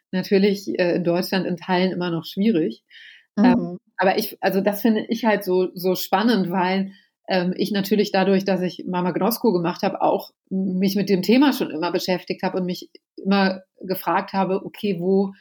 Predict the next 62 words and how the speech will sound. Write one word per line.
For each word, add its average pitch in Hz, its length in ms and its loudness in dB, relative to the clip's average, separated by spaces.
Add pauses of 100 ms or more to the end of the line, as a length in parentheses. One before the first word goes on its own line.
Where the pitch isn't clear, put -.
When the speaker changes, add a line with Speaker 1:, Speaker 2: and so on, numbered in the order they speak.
(420)
Speaker 1:
äh, 180 260 -2
wann 196 220 4
kommt 208 240 0
der 190 100 2
Durchbruch? 214 880 2
Und 185 240 -2
die 190 60 0
ganzen 185 340 -4
automatisierten 190 920 0
Lösungen, 175 720 0 (160)
die 175 140 0
haben 185 220 0
halt 196 220 0
einfach 180 300 -6
nicht 180 200 -2
so 180 140 2
gut 190 200 0
funktioniert, 190 720 0
weil 185 120 0
dann 180 160 -2
auch - 220 -6
vielleicht 180 280 -4
die 165 100 -8
Zahlungsbereitschaft 196 1000 -2
nicht 165 200 -6
so 160 100 -2
da 160 280 -2
ist. 285 360 -2 (120)
Aber 202 160 2
Speaker 2:
Ja. 220 160 2
Speaker 1:
wenn - 180 -10 (100)
ich 240 80 -8
als 208 160 -2
Patient 196 420 -2
weiß, 190 300 0
da, 190 180 2
da 170 160 -2
ist 196 240 -4
ein 190 80 -2
Arzt, 202 460 -2
der 202 100 2
guckt 208 220 -4
sich - 120 -12
das 185 160 -6
an, 220 240 2
ich 190 120 -2
kann 190 160 -4
mir 185 140 -2
sogar 185 180 0
ein 175 100 -2
Bild 190 200 2
von 214 120 -4
dem 196 120 -2
Arzt 196 240 -8
auf - 100 -6
der 180 120 -2
Webseite 214 440 0
angucken, 220 420 -2
dann 190 220 2
ist 190 200 0
das 196 120 -4
natürlich 196 720 0